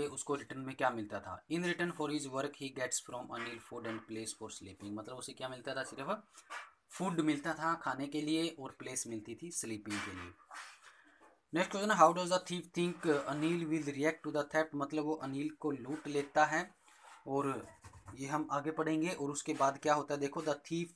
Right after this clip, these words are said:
thinks that, मतलब ये question थोड़ी advance में कर लेते हैं हम, क्योंकि जो पहले वाले question हैं वो एक एक line के हैं। तो the thief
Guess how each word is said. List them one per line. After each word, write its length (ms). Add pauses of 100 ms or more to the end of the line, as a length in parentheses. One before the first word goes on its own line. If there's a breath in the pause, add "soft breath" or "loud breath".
thinks 280
that, 260 (540 loud breath)
मतलब 200
ये 80
question 300
थोड़ी 180
advance 340
में 120
कर 100
लेते 260
हैं 200
हम, 140
क्योंकि 460 (340 loud breath)
जो 100
पहले 240
वाले 180
question 340
हैं 160
वो 220
एक 160
एक 120
line 220
के 120
हैं। 200 (600 loud breath)
तो 80
the 120
thief 240